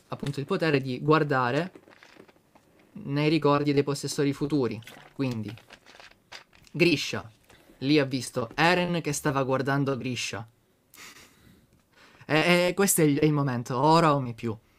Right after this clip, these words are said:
Quindi Grisha stava guardando Eren che stava guardando Grisha. Per questo Grisha ha potuto interagire direttamente con Eren.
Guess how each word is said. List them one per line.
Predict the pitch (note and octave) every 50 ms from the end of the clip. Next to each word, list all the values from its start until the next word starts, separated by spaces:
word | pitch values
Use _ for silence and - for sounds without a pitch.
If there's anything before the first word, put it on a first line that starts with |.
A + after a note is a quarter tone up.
| _ _ _ _ _ _ _ _ _ _ _ _
Quindi | - D#3+ D#3 D3 C#3+
Grisha | C#3 D3+ F3 G#3+ G#3 - D#3
stava | - - C#3 C3+ C3
guardando | B2+ B2+ B2+ B2+ A#2+ A#2 A#2 A#2 A2+ A2
Eren | A#2+ D3 F3+ G3 G#3 G3+ F#3+ D#3+
che | - C3 C3 B2+ - -
stava | - - - A#2+ A2 A#2
guardando | A#2 A2 G#2+ A2+ A2 A2+ A2 G#2+ A2
Grisha. | A2 A2+ A2+ A2 - - - - - - _ _ _ _ _ _
Per | - C#3 D3
questo | - - A3 F#3+ C#3+ - - - A#2 G#2 - - _ _ _ _
Grisha | - - B2+ C3+ A#2+ - - A#2+
ha |
potuto | A2+ - B2 C3 B2 A#2+
interagire | B2 B2 B2+ - C3 A#2+ A#2+ B2 C3 B2 B2
direttamente | A#2+ A#2+ A#2+ - - - A#2+ B2 B2 A2+ - A#2
con | - A2 A2+
Eren. | A#2 A2+ A2 A2 G#2 G#2 A2 A2+